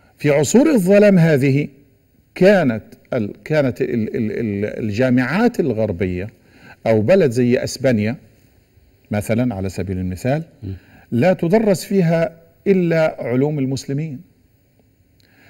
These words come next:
Speaker 1: هل تدرس علوم المسلمين في أسبانيا في، في الغرب؟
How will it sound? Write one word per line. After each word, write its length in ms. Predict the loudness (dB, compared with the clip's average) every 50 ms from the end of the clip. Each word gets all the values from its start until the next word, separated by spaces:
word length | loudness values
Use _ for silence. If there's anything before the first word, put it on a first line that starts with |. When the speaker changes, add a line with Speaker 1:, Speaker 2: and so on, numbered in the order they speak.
| -20 -10 -2
Speaker 1:
هل 180 | 0 2 2 2
تدرس 380 | 2 2 2 2 2 2 0
علوم 220 | 2 2 2 2 2
المسلمين 440 | 0 -2 -4 -4 -2 -2 -2 -2 -2
في 200 | -2 -2 -4 -4
أسبانيا 460 | -4 -4 -4 -4 -2 -2 -2 -4 -4
في، 360 | -4 -6 -6 -6 -6 -8 -10
في 120 | -8 -6
الغرب؟ 380 | -6 -4 -2 0 0 0 -2